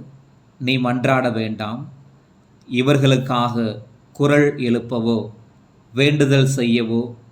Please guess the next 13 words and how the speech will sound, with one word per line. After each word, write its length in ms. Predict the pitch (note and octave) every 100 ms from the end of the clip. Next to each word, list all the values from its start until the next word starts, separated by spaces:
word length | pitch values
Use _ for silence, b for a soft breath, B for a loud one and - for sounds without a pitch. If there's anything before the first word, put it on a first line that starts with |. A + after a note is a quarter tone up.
| _ _ G#2
வேண்டாம். 680 | A#2 A#2 A2+ G#2 A2 C3+ - - _ _ _ _
என்னிடம் 640 | B2+ B2+ B2+ B2+ C3 A2+ A2+ - -
பரிந்து 460 | - C3 D3+ D3+ D3+
பேசவும் 680 | C3 B2 - B2+ A#2+ A#2+ - -
வேண்டாம். 760 | A#2+ G#2+ A2+ A2 G#2+ G#2 B2 C#3 - - _ _ _ _ -
ஏனெனில் 640 | A#2 A#2+ A#2 B2 C3 D3+ - - _ _
நான் 340 | A#2 A#2+ C#3 C#3+
உனக்கு 680 | B2+ A#2+ A#2+ - A2+ G#2+ - - _ -
செவிசாய்க்க 680 | C#3 C#3 C3+ B2+ A2+ A2+ B2
மாட்டேன். 640 | G#2 G2+ - A2+ G#2 G#2 - _ _ _ _ _ _ _ _ _ _ -
யூதாவின் 800 | A#2 C3+ C3+ B2+ A#2+ A#2 A2+ A2+ A#2
நகர்களிலும் 800 | A#2 C3 A2+ A#2 A2 A2 G#2 G#2 - _ _ _ _ _
எருசலேமின் 880 | A#2 C3 D3 C#3+ C#3 B2+ B2 A#2 A2+